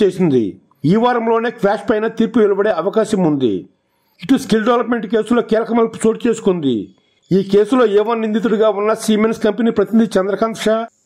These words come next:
అప్రూవర్గా మారారు. చంద్రకాంత్ను డిసెంబర్ ఐదున హాజరు కావాలని ఏసీబీ కోర్టు ఆదేశించింది.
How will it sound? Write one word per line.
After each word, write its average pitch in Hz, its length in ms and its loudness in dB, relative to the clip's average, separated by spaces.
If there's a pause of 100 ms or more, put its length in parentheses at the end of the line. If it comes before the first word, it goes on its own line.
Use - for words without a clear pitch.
అప్రూవర్గా 214 500 2
మారారు. 170 680 0 (440)
చంద్రకాంత్ను 226 480 0
డిసెంబర్ 214 460 0
ఐదున 196 200 -2
హాజరు 208 320 -2
కావాలని 202 460 2
ఏసీబీ 185 400 2
కోర్టు 185 320 0
ఆదేశించింది. 165 960 -2